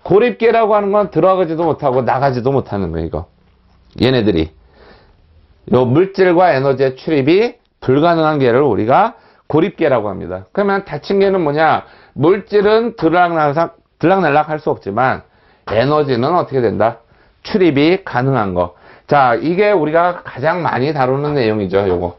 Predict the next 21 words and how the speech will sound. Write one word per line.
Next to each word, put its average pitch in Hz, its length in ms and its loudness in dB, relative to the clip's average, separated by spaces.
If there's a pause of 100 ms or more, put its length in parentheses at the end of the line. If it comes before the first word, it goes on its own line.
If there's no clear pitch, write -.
(120)
닫힌 104 380 -2
개. 90 220 0 (840)
왜냐하면 143 680 2 (120)
요거 175 440 2
닫힌 190 320 -8
개의 185 280 2
예는 135 580 -2
뭘 151 200 2
보면 160 260 -2
되냐면 139 380 0
우리 127 220 0
지구 170 320 0
보면 120 280 0
돼요, 113 180 2
지구. 95 520 -4 (720)
지구는 202 720 0 (540)
우주하고의 180 1000 2
물질 165 440 -2
교환은 147 360 0
거의 135 220 0
없지만, 107 540 -2